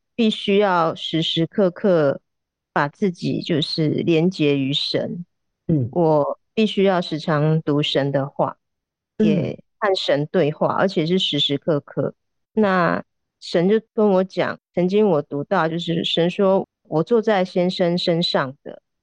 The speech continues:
Speaker 1: 就是坐在神他自己的身上。”他又说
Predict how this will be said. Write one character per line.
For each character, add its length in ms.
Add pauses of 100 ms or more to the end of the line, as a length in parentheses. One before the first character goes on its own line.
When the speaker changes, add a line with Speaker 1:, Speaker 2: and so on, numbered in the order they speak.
(160)
Speaker 1:
就 200
是 180
坐 240
在 400 (160)
神 400
他 180
自 140
己 160
的 160
身 300
上。” 280 (560)
他 180
又 180
说 560